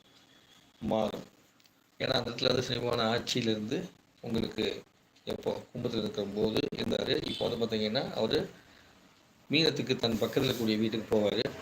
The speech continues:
அப்படி போகும்போது அவர் ஆட்சி ஸ்தானத்துக்கு பக்கத்துல வந்து உட்காந்துருப்பாரு. அதனால நீங்க என்ன பண்ணணும்? உங்களுடைய ஜாதக கட்டத்துல எப்படி இருக்குன்னு பார்த்து, அதுக்கு தகுந்தாற் போல முடிவெடுக்கிறதுக்கு ஆலோசனை பெற்று செய்வது நல்லது. குழப்பம் இருந்தா இல்லைன்னா விட்டுலாம்.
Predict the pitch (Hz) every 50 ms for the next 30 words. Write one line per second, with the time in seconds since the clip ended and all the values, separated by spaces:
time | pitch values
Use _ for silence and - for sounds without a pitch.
0 | - - - - 120 127 127 120 - 135 135 135 131 127 120 113 110 104 - -
1 | 113 131 151 185 - - - 139 120 117 117 123 - 131 131 - 135 127 - -
2 | - - 110 110 - - 110 - - 123 120 120 117 113 110 - - 107 117 123
3 | 113 - - - 110 110 101 95 - 101 95 95 - - - - - - - -
4 | - _ _ _ _ _ - 135 135 135 127 120 123 131 131 123 123 117 110 104
5 | 104 101 101 - - - _ _ _ _ _ - - 127 139 143 135 127 113 117
6 | 117 120 123 120 120 117 - 113 104 - - 101 98 - 110 110 110 101 92 -
7 | 104 98 98 98 - - 165 220 214 - - 120 117 117 - 117 113 117 113 110
8 | - 107 101 104 101 110 135 135 123 - - 113 104 - 101 95 98 - - -
9 | 143 135 - - - 123 120 117 - - - - 107 - - - - - - 180
10 | 175 - - - - 104 - - - - 107 104 104 104 101 - 113 113 110 -
11 | 117 113 113 104 - 113 - - - - 113 123 113 - - - - -